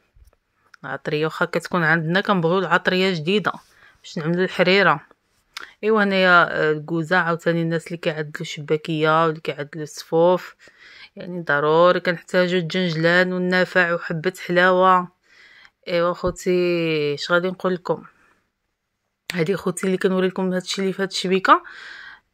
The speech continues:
آه، هنا كنوري لكم الزعفران شعره والمسكه، المسكه الحره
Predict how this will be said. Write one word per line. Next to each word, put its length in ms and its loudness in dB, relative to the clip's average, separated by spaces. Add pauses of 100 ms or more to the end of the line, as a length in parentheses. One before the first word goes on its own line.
(120)
آه، 160 -10
هنا 260 -4
كنوري 360 0
لكم 200 -2
الزعفران 540 0
شعره 560 -2
والمسكه، 640 -6 (1080)
المسكه 560 -4 (160)
الحره 640 -2